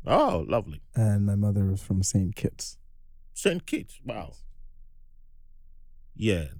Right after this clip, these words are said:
Speaker 1: Saint Kitts. Um, I remember there was a sprinter from Saint Kitts. That's how I got to know of Saint Kitts.
Speaker 2: There
Speaker 1: Yeah.
Speaker 2: was a sprinter. I can't remember his
Speaker 1: Uh,
Speaker 2: name, though. But
Speaker 1: yeah,
Speaker 2: yes, you're
Speaker 1: I'm
Speaker 2: right.
Speaker 1: trying to remember his name.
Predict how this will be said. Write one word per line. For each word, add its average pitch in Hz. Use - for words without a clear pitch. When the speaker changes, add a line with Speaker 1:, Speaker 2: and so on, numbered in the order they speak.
Speaker 1:
Saint 127
Kitts. 131
Um, 107
I 120
remember 294
there 185
was 180
a 139
sprinter 240
from 90
Saint 95
Kitts. 107
That's 160
how 127
I 110
got 101
to 98
know 98
of 85
Saint 82
Kitts. -
Speaker 2:
There 113
Speaker 1:
Yeah. 135
Speaker 2:
was 214
a 117
sprinter. 92
I 104
can't -
remember 160
his 143
Speaker 1:
Uh, 135
Speaker 2:
name, 143
though. 87
But -
Speaker 1:
yeah, 101
Speaker 2:
yes, 104
you're 131
Speaker 1:
I'm 156
Speaker 2:
right. 139
Speaker 1:
trying 90
to 80
remember 98
his 85
name. 90